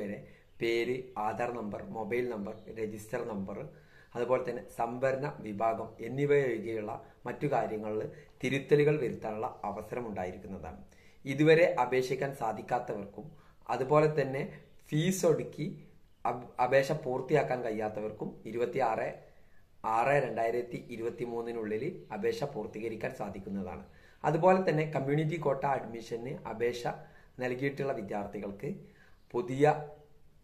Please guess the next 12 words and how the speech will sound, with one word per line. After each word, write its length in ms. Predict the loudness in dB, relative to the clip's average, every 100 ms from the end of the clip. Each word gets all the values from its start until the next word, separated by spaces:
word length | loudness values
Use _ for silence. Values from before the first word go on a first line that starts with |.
| 2
ഓപ്ഷനുകൾ 540 | 2 2 -2 2 2 2
കൂട്ടിച്ചേർക്കുന്നത്, 960 | 0 -2 0 0 0 -4 -6 -8 -8 -6
നിലവിലുള്ള 560 | -2 2 2 2 0 -4
ഓപ്ഷനുകൾ 540 | -6 -4 -2 -2 -2 -6 -18 -20 -20 -20 -12 -4
തിരുത്തുന്നതിനുള്ളൊക്കെ 920 | -4 0 4 4 4 0 -4 -4 -8 -6 -8
അവസരമുണ്ടായിരിക്കും. 840 | -8 -6 -6 -4 -6 -6 -10 -10
ഇതുവരെ 280 | -2 2 2 0
കമ്മ്യൂണിറ്റി 400 | -2 -4 -2 -2
ക്വാട്ടയിൽ 540 | -2 -2 -2 -4 -2 0 -2
ഓപ്ഷൻ 260 | -2 -6
നൽകാത്ത 400 | -4 -2 0 0 -2
വിദ്യാർത്ഥികൾക്ക് 640 | -4 -8 -8 -8 -6 -8